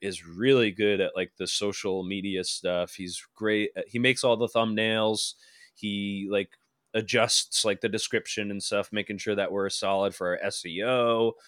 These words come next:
uh, making sure that, you know, we're, we're rubbing the YouTube algorithm the right way to try and get, you know, something to, but we've learned, like, basically at this point, it, the, the field is so crowded, but there is, like,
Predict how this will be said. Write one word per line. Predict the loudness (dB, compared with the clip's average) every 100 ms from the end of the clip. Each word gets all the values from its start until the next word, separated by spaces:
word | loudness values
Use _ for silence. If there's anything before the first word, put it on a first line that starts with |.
| -20 _ _
uh, | 0 0 0
making | -2 -4
sure | -4 -2
that, | 0 -2 -2
you | -4
know, | -2 -2
we're, | -2 -2 -2 -2
we're | -4 -6
rubbing | 0 0 0 -2
the | -2
YouTube | -2 -2 -2 -2 -2 0 4
algorithm | 4 4 2 2 2 -2
the | 2
right | 2 2
way | 2 2 4 2
to | 0 -4 -6 _ -16
try | -4 -4
and | -4 -2
get, | -2 -2 _
you | -14 -8
know, | -6 -6 -10 _ -20 _
something | -6 -4 -4 -4
to, | 0 0 -2 _ _
but | 2 2
we've | 2 0 0
learned, | 4 4 4
like, | 2 -2 _ -4
basically | -4 -2 -2
at | -2
this | -4
point, | -6 -6 -4 -4 -10 -20 -20 _ _
it, | -6 0
the, | 0
the | 0 0
field | 6 6
is | 6
so | 2 2
crowded, | 0 -2 0 2 0 -2 -4 _ _ _ _ -20 _ _ _ _
but | 2 4 2 _
there | 0 2 2
is, | 2 2 0 0
like, | 0 0